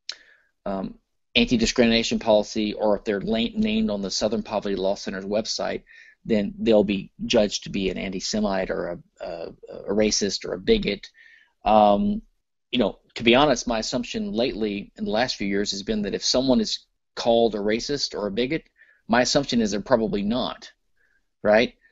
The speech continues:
So, you know, I'm an indiv-, individualist. I believe peop-, you should make your own mind up.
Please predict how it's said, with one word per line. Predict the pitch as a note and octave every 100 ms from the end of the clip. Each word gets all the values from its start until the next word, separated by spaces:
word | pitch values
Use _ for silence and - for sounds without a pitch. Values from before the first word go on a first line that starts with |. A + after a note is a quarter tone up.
| _ -
So, | - B2 B2 A#2 - _ _ _ _ _ _ _
you | F3
know, | C#3+ -
I'm | E3
an | E3
indiv-, | D#3+ C3 -
individualist. | D3+ C3 C3 C3 D3 -
I | B2+
believe | C#3 C3
peop-, | C#3 B2+ -
you | B2
should | - A2+ G2+ A#2+
make | B2 B2
your | F2
own | A#2 C#3
mind | G2+ F2 F2+
up. | E2 -